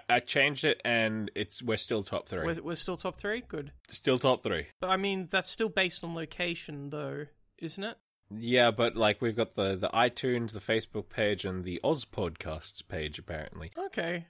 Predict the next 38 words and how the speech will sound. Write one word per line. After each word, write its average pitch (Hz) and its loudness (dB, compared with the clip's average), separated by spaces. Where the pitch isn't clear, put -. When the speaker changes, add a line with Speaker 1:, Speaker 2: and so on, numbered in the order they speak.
Speaker 2:
At 190 -2
least 233 -2
our, 180 4
what, 165 -2
half 170 -2
a 175 -2
dozen 165 -2
episodes 180 -4
are 165 -8
doing 160 -4
better 156 -4
than 147 -8
fourteen 160 -6
of 147 -10
theirs? 214 -6
And 214 4
also, 220 4
they're 202 6
not 185 0
Foolish 180 0
Works 160 -4
Presents. 147 -6
We're 190 2
Foolish 170 -4
Works 156 -6
Speaker 1:
Yeah, 135 4
Speaker 2:
Presents, 160 4
Speaker 1:
yeah, 127 4
we're 143 4
Speaker 2:
the - -4
Speaker 1:
Foolish 120 4
Works 95 0
Speaker 2:
Hypothetical 87 -4
Hour. 98 0
Speaker 1:
Presents. 69 -6
Uh, 98 -4
and 101 -4
they 120 0